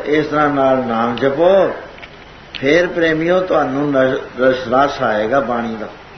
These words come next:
ਕਿਉਂਕਿ ਬਾਣੀ ਨਿਰਾ ਹੀ ਰਸ ਹੈ।" ਸੋ ਐਸੇ ਉਪਦੇਸ਼ ਜੇ ਸਿੱਖ ਦੇ ਮਨ ਵਿੱਚ ਯਾਦ ਰਹਿ ਜਾਣ,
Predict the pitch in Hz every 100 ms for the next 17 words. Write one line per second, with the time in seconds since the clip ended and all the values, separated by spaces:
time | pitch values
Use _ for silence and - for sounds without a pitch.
0 | - - - - 165 185 147 143 160 170
1 | 147 143 151 135 117 - - - - -
2 | - - - - - - - - - -
3 | - - - - - 180 160 165 175 190
4 | 190 185 170 151 143 151 170 156 139 131
5 | 127 - - - - - - - 123 170
6 | 175 170 165 165 175 170 151 139 151 151
7 | 160 156 147 135 131 143 143 131 135 156
8 | 147